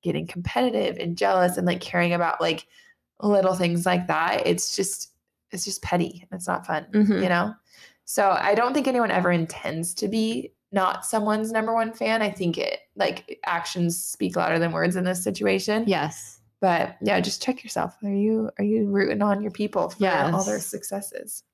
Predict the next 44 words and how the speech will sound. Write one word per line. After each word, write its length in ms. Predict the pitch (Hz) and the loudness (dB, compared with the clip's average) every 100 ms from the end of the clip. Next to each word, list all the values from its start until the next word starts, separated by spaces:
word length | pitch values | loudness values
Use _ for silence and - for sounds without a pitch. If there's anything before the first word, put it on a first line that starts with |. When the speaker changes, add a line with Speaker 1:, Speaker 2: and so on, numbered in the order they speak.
| - | -2
Speaker 2:
Well, 120 | 202 | 0
and, 100 | 196 | 2
like, 220 | 196 185 | 2 2
stand 420 | - - 202 190 185 | -2 -4 0 2 2
up 200 | 170 - | 0 -2
for 100 | 170 | 0
them 180 | 170 | 0
when 140 | 165 160 | 0 -2
others 420 | 156 165 165 - | -2 -2 -4 -6
talk 260 | - 160 - | -8 -8 -4
negatively 500 | 185 190 185 185 185 | -2 0 -2 -2 -2
about 340 | 180 180 175 | 0 -2 -2
them 420 | - 175 170 170 - | 0 0 2 0 -4
in 200 | 165 165 | -4 -4
person 600 | - 190 196 - 196 185 | -2 -4 -4 0 2 2
or 140 | - 170 | 2 0
Speaker 1:
Yes. 80 | |
Speaker 2:
behind 300 | 170 165 170 | -2 -4 -2
their 100 | 156 | -4
backs. 580 | 156 165 160 - - - - | -2 -2 -2 -4 -12 -12 -4
Um, 460 | 175 160 147 143 165 _ _ _ _ _ - | 0 0 0 -4 -10 _ _ _ _ _ -4
I 140 | 170 | -4
feel 220 | 170 185 | -2 0
like, 540 | 165 156 156 147 147 - - _ _ _ _ _ _ - | 2 2 2 -2 -6 -18 -20 _ _ _ _ _ _ -6
I 80 | 202 | 0
don't 100 | 262 | 2
know. 100 | 202 | 4
I, 320 | 165 175 175 | 2 2 0
I 60 | 190 | 2
mean, 140 | 196 | 2
it's 140 | 180 - | 2 -2
sad 360 | - 180 185 | -2 0 2
that, 60 | 220 | 2
like, 240 | 202 175 - | 2 0 0
even 640 | 175 170 170 165 165 - - | 0 2 2 4 2 -2 -4
us 500 | 160 160 - - - - _ _ _ | -2 -2 -4 -10 -12 -18 _ _ _
in 120 | 175 165 | -2 0
our, 140 | 160 | 0
like, 280 | 160 147 - | 0 -2 -6
late 320 | 170 156 151 | -4 -4 -4
twenties, 420 | - 165 156 156 156 | -4 -2 0 -2 -2
early 260 | 160 156 | 0 0
thirties, 440 | 156 151 151 160 165 | -2 -4 -2 -2 -2
like, 240 | 147 - | -4 -6